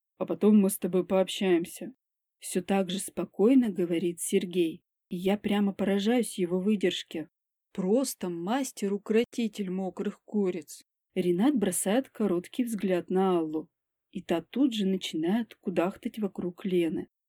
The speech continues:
которая Аня, утаскивая ее за собой в направлении туалета.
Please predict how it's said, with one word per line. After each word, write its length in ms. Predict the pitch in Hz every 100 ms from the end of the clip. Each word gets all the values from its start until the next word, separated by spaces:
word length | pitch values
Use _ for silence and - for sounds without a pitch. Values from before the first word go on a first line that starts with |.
| _
которая 480 | - 180 254 240 -
Аня, 440 | - 180 156 151 - _ _ _
утаскивая 680 | - 160 180 - - 302 277
ее 300 | 214 175 175
за 120 | 196
собой 480 | - 233 190 180 -
в 100 | 202
направлении 680 | 214 208 202 185 175 175 180
туалета. 680 | 180 190 190 180 165 - -